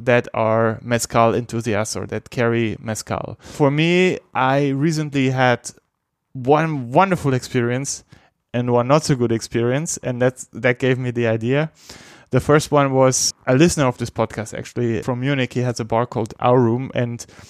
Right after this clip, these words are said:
he invited me in, and we had a magnificent evening, and he has a wonderful selection. And I, I want everybody to know about how great this place is, and when you are in Munich, you should go to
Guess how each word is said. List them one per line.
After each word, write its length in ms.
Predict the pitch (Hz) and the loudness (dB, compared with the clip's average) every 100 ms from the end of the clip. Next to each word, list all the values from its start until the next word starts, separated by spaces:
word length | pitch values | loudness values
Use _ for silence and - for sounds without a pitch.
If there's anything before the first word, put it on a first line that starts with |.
| - - - _ | -20 -20 -20 _
he 200 | - 135 | 0 2
invited 420 | 123 120 131 127 | 4 6 6 4
me 180 | 127 120 | 0 0
in, 360 | 123 143 151 147 - | 0 -2 -6 -8 -6
and 240 | 123 117 | -4 0
we 80 | 117 | 0
had 160 | 113 | 2
a 40 | 117 | 0
magnificent 880 | 113 113 117 131 131 123 117 113 - | -2 -4 0 0 0 -4 -6 -10 -10
evening, 420 | 170 117 113 110 | -4 -2 -2 -6
and 140 | 110 113 | -4 -2
he 40 | |
has 180 | 113 107 | -2 0
a 60 | 110 | -2
wonderful 540 | 113 127 127 123 120 | 2 2 2 0 -2
selection. 540 | - 107 101 - 104 | -4 -2 -2 -4 -8
And 180 | 110 113 | -8 -4
I, 200 | 110 110 - - - - - _ _ | -4 -4 -8 -20 -20 -20 -20 _ _
I 100 | - | 0
want 200 | 135 156 | 4 6
everybody 440 | 160 170 151 143 131 | 6 6 6 4 2
to 140 | - | -4
know 400 | 127 127 131 107 _ _ - | 0 4 4 2 _ _ -4
about 580 | 123 117 117 120 - - | -4 2 4 2 -2 -20
how 400 | - - 135 135 | -18 -4 2 2
great 560 | 120 123 123 120 - - _ - | 2 0 0 0 -12 -16 _ -6
this 160 | 117 - | -6 0
place 320 | 131 127 123 | 4 4 2
is, 340 | 117 123 - | -2 -2 -2
and 200 | - 120 | -6 -2
when 140 | 117 120 | 0 2
you 120 | 123 | 2
are 60 | 117 | 2
in 80 | 120 | 2
Munich, 400 | 131 120 127 - | 0 0 -2 -2
you 120 | 123 | -2
should 220 | - 117 | -2 0
go 160 | 117 117 | 0 0
to 160 | - | 0